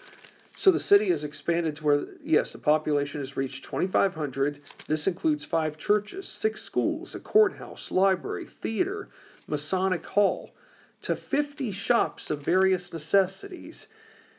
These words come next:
That might as well be the equivalent of a shopping mall, or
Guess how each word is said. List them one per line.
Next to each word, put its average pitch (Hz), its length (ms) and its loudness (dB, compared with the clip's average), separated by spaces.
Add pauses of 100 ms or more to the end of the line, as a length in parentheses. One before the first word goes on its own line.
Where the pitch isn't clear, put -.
That 269 120 4
might 175 160 4
as 151 120 -2
well 175 160 4
be 180 160 -2
the 175 100 2
equivalent 202 500 2
of 202 180 2
a 208 220 0
shopping 208 580 0
mall, 98 460 -4
or 156 440 2